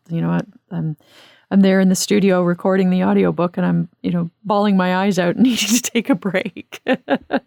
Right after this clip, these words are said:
So that, that was a challenge, but I, but I'm really glad I did it 'cause I wanted to hear people hear my story in my voice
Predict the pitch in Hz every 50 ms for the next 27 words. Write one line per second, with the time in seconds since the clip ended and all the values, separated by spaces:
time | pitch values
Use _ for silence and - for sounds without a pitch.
0 | _ _ _ _ - - 277 _ - 392 403 415 415 403 381 381 381 370 349 320
1 | 302 277 - - - - 240 214 226 - - - 254 247 - 262 262 254 - -
2 | - 208 196 202 214 208 180 170 170 165 - 180 180 185 185 180 175 - - 196
3 | 196 202 208 233 262 247 262 - - 185 180 175 175 175 170 170 170 170 147 -
4 | 165 160 160 160 - - - 196 190 185 196 202 214 208 180 190 175 165 170 175
5 | 175 - 175 170 - 180 170 170 165 165 160 170 175 - - 180 170 170 170 170
6 | 170 160 156 165 170 165 165 160 165 156 151 170 170 165 - - - - -